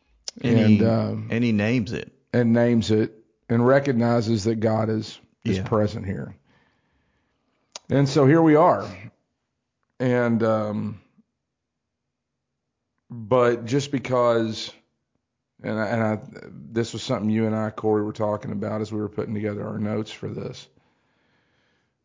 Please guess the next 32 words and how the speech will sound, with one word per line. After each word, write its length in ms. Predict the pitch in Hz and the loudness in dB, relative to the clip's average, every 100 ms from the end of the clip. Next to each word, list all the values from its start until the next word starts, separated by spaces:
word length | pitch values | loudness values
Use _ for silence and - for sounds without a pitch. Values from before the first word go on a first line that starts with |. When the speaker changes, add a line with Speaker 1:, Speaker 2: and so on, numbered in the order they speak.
| - - | -14 -6
Speaker 2:
that 340 | 107 113 107 | 0 0 0
just 240 | 113 113 | -2 -2
because 800 | 117 101 117 107 107 107 - - - _ 113 | -4 -2 -2 -2 -2 -6 -8 -16 -20 _ -4
God 260 | 117 113 110 | 0 0 0
is 100 | - | -4
present 460 | - 113 107 104 | 0 0 0 -2
in 80 | 101 | -2
this 160 | 107 - | -2 -2
situation 640 | 110 - 107 101 95 107 | -4 0 0 0 -2 -4
and 80 | 98 | -2
Jacob 320 | 104 101 101 | -2 -2 -4
knows 380 | 104 107 107 101 | -2 0 0 0
it, 200 | 101 - | -4 -2
it 160 | 104 98 | -2 0
didn't 240 | 110 104 | 2 2
alleviate 720 | 104 107 98 101 101 104 - _ _ _ - | 0 0 0 0 -2 -4 -8 _ _ _ -6
the 120 | 107 | -6
fear 380 | - 107 104 104 | 0 2 4 4
and 100 | 98 | 2
the 80 | 104 | 2
anxiety 580 | 107 104 107 104 107 | 0 0 0 0 0
or 100 | 107 | -2
the 100 | - | -4
stress 460 | 110 - 101 101 - | -6 0 2 2 -2
that 100 | 110 | -4
he 140 | 101 | -2
Speaker 1:
Right. 80 | 98 107 | 0 -2
Speaker 2:
was, 180 | 101 - _ _ _ _ _ _ _ _ _ _ _ _ - | -6 -16 _ _ _ _ _ _ _ _ _ _ _ _ 0
that 120 | 135 | 6
he 100 | 147 | 8
was 180 | 131 113 | 6 6
under 380 | 139 135 117 | 4 4 4